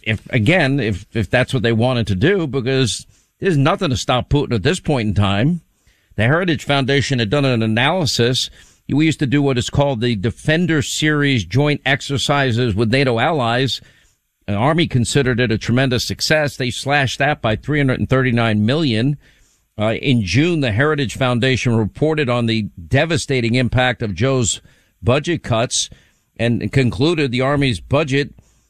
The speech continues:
uh, to keep pace with Biden inflation,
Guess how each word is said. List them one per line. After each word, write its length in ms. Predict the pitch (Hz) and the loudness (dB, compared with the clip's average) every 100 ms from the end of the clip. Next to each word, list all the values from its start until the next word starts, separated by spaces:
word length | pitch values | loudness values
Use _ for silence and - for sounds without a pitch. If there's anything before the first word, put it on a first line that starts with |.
| _ - | _ -6
uh, 260 | 120 123 | -2 -2
to 120 | 120 107 | -2 -2
keep 260 | 147 143 | 0 0
pace 320 | 143 147 - | 2 0 0
with 260 | 127 98 - | -2 -4 -2
Biden 320 | 127 139 131 | 0 0 0
inflation, 840 | 120 113 - 156 202 - 139 165 | 0 -2 0 0 0 0 0 0